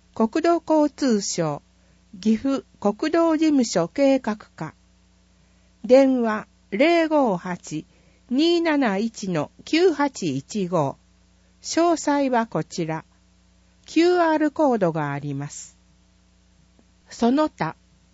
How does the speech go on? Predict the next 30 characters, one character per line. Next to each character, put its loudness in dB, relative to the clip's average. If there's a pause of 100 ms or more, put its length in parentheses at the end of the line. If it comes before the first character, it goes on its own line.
(500)
内 2
閣 -2
府 -2
か 0
ら 0
の -2
お -2
知 -4
ら -2
せ。 -8 (880)
県 2
内 2
一 -2
部 2
が -6 (200)
特 -2
別 -2 (100)
注 2
視 -2
区 2
域 -2
等 0
に 0
指 -4 (180)
定。 -6 (1300)
重 2
要 2
土 -2
地 -8
等 0